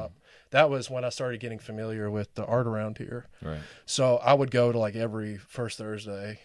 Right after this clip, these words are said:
Speaker 1: a-, a-, a-, and check it out. And it was just really fun,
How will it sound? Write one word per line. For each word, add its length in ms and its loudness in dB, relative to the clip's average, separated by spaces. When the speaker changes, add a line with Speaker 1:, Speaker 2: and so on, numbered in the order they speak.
Speaker 1:
a-, 80 -4
a-, 480 -2
a-, 40 -6
and 120 -6
check 260 0
it 80 -4
out. 320 -2
And 320 -6
it 80 -6
was 140 -10
just 260 -12
really 320 -8
fun, 480 -6